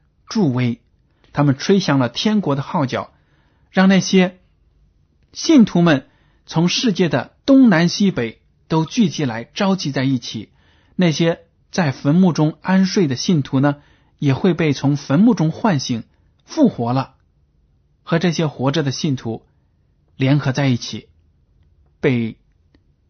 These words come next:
上帝呢接到天国去享受永生。伴随着声音，最奇妙的事情呢，就是死人的复活，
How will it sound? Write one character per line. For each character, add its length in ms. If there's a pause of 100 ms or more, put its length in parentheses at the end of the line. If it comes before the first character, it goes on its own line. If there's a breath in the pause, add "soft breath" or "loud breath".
(180)
上 300
帝 120
呢 200 (340)
接 160
到 160
天 300
国 140
去 280 (140)
享 260
受 160
永 160
生。 240 (1900 soft breath)
伴 180
随 160
着 100
声 240
音， 260 (440)
最 220
奇 240
妙 160
的 100
事 180
情 160
呢， 220 (320 soft breath)
就 160
是 340 (220)
死 260
人 200
的 80
复 180
活， 340